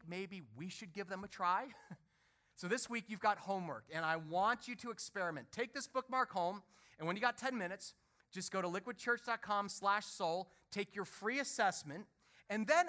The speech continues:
ask God to speak to you, because God is still speaking. Amen? The question is, are you listening? Can you hear him? He's saying to you at the start of summer, "Hey, don't go on vacation. Draw close to me. Spend time with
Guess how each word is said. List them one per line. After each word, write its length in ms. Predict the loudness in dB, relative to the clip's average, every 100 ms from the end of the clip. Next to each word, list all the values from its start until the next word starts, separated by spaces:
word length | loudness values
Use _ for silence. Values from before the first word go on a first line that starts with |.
| 2
ask 160 | 0 2
God 220 | 2 2
to 100 | -2
speak 460 | -8 -4 -2 -4 -4
to 100 | -4
you, 260 | -2 -4 -8 _ _ _ _ _ -10
because 320 | -4 -4 -4
God 600 | 4 8 10 8 6 4 -2
is 100 | -4
still 400 | -2 2 2 2
speaking. 640 | 0 -2 -2 -2 -2 -4 -2
Amen? 420 | 0 4 4 2 -2 -14 _ _ _ _ -8
The 60 | 0
question 380 | 4 2 2
is, 100 | -4
are 220 | 4 4 4
you 260 | 0 2
listening? 600 | 4 4 0 0 0 0 -6 -20 _ _
Can 220 | 0 2
you 140 | 0 -2
hear 340 | 2 4 6
him? 400 | 6 4 2 -8 _ _ _ _
He's 180 | -6 -4
saying 500 | -2 4 6 6 2
to 60 |
you 100 | -2
at 60 | -4
the 60 | -2
start 180 | 0
of 80 | 0
summer, 160 | 0 2
"Hey, 160 | 0 0 -8 2
don't 300 | 6 8 8
go 200 | 8 10
on 160 | 8 6
vacation. 840 | 2 4 4 4 0 -2 0 -4 -10 _ _ _ _ _ -12
Draw 240 | -6 -6
close 420 | -4 -2 0 0
to 120 | -2 -6
me. 340 | -6 -6 -10 -20 _ _ _ -10
Spend 480 | -6 4 4 4 2
time 400 | -4 2 2 2
with 180 | -2